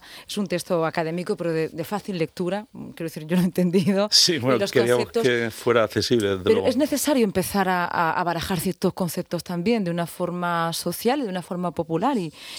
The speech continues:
Speaker 1: y, y aunque sean conceptos del derecho, pero tenemos que empezar a, a utilizarlos. Porque es una manera de saber también defender lo que tenemos, ¿no?
Speaker 2: Sí, sí, nosotros estamos convencidos de, de que la función del profesor también es la de divulgador, ¿no? Y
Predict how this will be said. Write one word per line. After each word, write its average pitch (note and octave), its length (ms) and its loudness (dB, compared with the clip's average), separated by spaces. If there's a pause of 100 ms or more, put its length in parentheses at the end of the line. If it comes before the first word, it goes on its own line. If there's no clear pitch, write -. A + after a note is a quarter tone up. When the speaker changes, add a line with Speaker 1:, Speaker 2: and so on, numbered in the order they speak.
(120)
Speaker 1:
y, E3+ 380 -10
y - 80 -4
aunque F3+ 220 -2
sean G#3 580 0
conceptos G#3+ 580 -4
del E3 540 -4
derecho, G#3 320 -2
pero A3+ 160 -6
tenemos A3+ 260 -4
que - 120 -12
empezar D3 320 -10
a, C#3 80 -6
a - 180 -8
utilizarlos. C3+ 720 -8 (240)
Porque D3+ 160 -8
es F#3+ 60 -2
una A#3 100 2
manera G3 280 2
de D#3 120 -2
saber E3 400 -2
también E3 360 -4
defender D#3+ 360 -6
lo D3+ 160 -2
que C#3 120 -8
tenemos, B2+ 340 -10
¿no? G#3+ 100 -12 (140)
Speaker 2:
Sí, D#3 200 0
sí, D3+ 140 0
nosotros A2+ 400 -2
estamos B2 300 2
convencidos G#2 560 2
de, F#2 360 -2
de G#2+ 200 0
que G#2+ 80 6
la G#2+ 80 2
función A#2+ 320 2
del C3+ 100 2
profesor B2+ 600 2
también A#2 420 2
es B2 120 2
la A2+ 120 4
de G#2 80 2
divulgador, G2 580 2
¿no? A#2 220 -4
Y F#2+ 440 -2